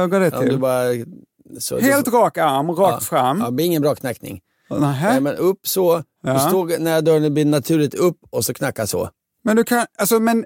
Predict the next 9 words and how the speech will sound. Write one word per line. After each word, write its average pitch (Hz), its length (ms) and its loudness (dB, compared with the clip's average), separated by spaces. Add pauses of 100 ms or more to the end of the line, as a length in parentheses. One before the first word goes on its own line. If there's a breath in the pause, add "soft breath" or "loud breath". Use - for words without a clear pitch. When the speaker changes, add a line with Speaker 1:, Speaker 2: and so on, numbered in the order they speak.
(440 soft breath)
Speaker 1:
du - 140 -2
kan 226 120 0
stå 220 140 0
lika 240 260 2
nära 247 280 4
dörren, 165 500 2
Speaker 2:
Mm. 143 260 -2 (100)
Speaker 1:
ha 185 200 2
armen 165 480 2